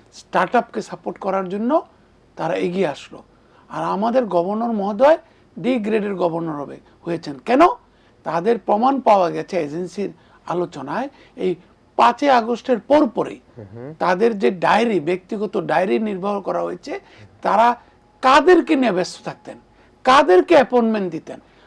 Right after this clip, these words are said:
Speaker 1: আমরা আগেও বলেছি, এইটা দেখে, "A man is judged by the company he keeps।" বিরাট বক্তব্য আছে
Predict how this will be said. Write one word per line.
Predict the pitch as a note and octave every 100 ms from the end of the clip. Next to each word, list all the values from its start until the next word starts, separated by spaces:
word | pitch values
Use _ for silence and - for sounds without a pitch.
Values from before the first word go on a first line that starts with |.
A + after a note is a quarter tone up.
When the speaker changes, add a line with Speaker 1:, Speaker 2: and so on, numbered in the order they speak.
| -
Speaker 1:
আমরা | G3 A3+
আগেও | A3+ B3+ E4+ D#4+
বলেছি, | G3+ E3 - - - _ _ _ _ _ _
এইটা | - A3 C#4 C4
দেখে, | B3 B3 C#4+ - _ -
"A | -
man | F3+ A3+ E4
is | D#4 F3 D#3+
judged | A3+ G3+ F3+
by | G3
the | F#3 G3+
company | G#3+ D4 A#3+
he | F3+ F3+
keeps।" | F#3+ F#3 - - - _ _ _ _ _ _ _ _ _ _ _ _ -
বিরাট | A#3 B3 A#3
বক্তব্য | F3 F#3 - F3 C#3
আছে | B2+ -